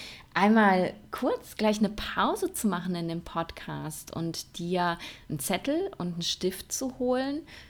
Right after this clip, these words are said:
dir einmal einen Moment Zeit zu nehmen und dir zu überlegen, in welchen deiner Lebensbereiche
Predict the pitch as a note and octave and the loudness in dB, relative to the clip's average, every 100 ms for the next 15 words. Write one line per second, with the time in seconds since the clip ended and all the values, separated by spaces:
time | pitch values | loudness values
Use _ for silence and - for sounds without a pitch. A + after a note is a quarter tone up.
0 | - - G#3 G#3 G3 F#3+ F#3 F#3+ - - | -20 0 6 8 8 4 0 -4 -12 -20
1 | - - - - G3 D4+ B3+ G3+ F#3+ F#3 | -20 -20 -6 2 6 8 8 6 4 4
2 | F3+ F3 F3+ A#3 G#4 - A#3 G#3+ A3+ G#3+ | 2 2 2 0 -2 -4 -2 0 0 -2
3 | - A3+ A3 G#3 G3+ G#3 G#3 F3+ G3 G3 | 0 2 4 2 2 2 0 -2 0 0
4 | - - F#3 F#3 F3+ F3 F#3+ G3 F#3+ F#3 | -2 -4 -2 0 0 0 0 0 -2 -4
5 | - - - - - - F#3+ F3+ E3+ B3+ | -10 -18 -20 -20 -8 4 6 8 6 6
6 | B3 A3 G3+ F#3 G3 F3 E3 G#3+ C#4+ B3+ | 6 6 4 0 0 4 4 4 4 2
7 | G#3+ G#3 G#3 A#3+ B3+ A3+ - - G3 E3+ | 2 4 4 6 6 6 2 -2 -2 2
8 | F3 G3+ G#3+ - F3 D#3 D3 | 4 4 4 2 0 -2 -4